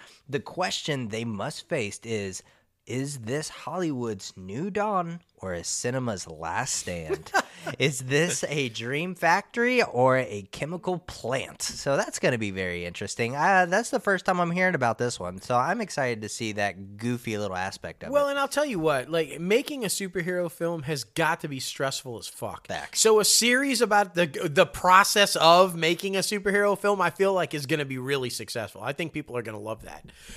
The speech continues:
Speaker 2: Uh, speaking of something that they love, the sex lives of college girls. No, no, no. The
Speaker 1: Oh,
Speaker 2: show,
Speaker 1: mm.
Speaker 2: The Sex <laughs> Lives of
Speaker 1: <laughs>
Speaker 2: College Girls, has been renewed for season three at H B O Max.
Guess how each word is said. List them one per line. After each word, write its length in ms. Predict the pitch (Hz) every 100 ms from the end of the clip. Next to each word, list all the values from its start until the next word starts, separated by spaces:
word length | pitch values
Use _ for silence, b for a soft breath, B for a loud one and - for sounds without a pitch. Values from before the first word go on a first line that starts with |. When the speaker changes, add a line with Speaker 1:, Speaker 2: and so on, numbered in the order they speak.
| B -
Speaker 2:
Uh, 320 | 190 190 180
speaking 400 | - 415 415 349
of 140 | 220
something 340 | 160 214 190 185
that 160 | 170
they 100 | 143
love, 460 | 131 175 254 175 208
the 100 | 185
sex 440 | - - 415 -
lives 340 | 196 180 208 226
of 100 | 339
college 360 | 427 440 403
girls. 360 | - 143 101 - b b b
No, 180 | 156 208
no, 180 | 185 143
no. 220 | 131 107
The 100 | 120
Speaker 1:
Oh, 120 | 185 247
Speaker 2:
show, 420 | 247 302 294 196
Speaker 1:
mm. 60 | 151
Speaker 2:
The 80 | 156
Sex 260 | 202 165
<laughs> 140 | 170 170
Lives 240 | 254 220
of 240 | - 214 -
Speaker 1:
<laughs> 20 |
Speaker 2:
College 400 | 233 - 233 160
Girls, 440 | - 202 196 208 B B B
has 260 | 311 370
been 220 | 370 320
renewed 400 | 269 240 226 226
for 160 | 233 202
season 420 | 202 226 202 214
three 260 | 180 156 156
at 80 | 143
H 240 | 127 123
B 160 | 127 127
O 140 | 139
Max. 480 | 143 185 180 -